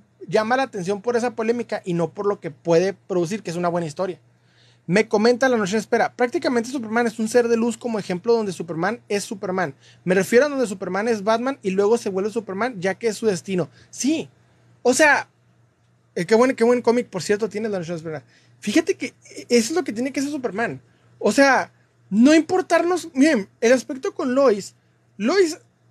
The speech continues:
no nos interesa mucho en, en las historias. Nos llama la atención, pueden hacer buenas. De hecho, en lo que es Superman y Lois, la serie está muy padre el personaje,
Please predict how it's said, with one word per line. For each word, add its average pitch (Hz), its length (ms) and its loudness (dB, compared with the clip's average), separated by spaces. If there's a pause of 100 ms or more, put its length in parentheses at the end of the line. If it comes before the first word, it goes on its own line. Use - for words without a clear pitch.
(380)
no 247 300 2
nos 349 200 0
interesa 240 360 -2
mucho 262 240 0
en, 277 100 -2
en 220 140 -2
las 196 160 -6
historias. 185 420 -2
Nos 196 140 -2
llama 302 180 2
la 349 80 2
atención, 277 380 -2
pueden 262 200 0
hacer 226 180 0
buenas. 233 380 -2
De 190 60 -2
hecho, 220 160 -2
en 247 160 0
lo 185 140 -2
que 180 100 -2
es 190 80 -2
Superman 196 380 -2
y 214 40 0
Lois, 220 320 2 (360)
la 202 160 4
serie 214 240 2
está 220 180 -2
muy 202 200 -2
padre 226 260 0
el 226 60 -8
personaje, 170 580 -8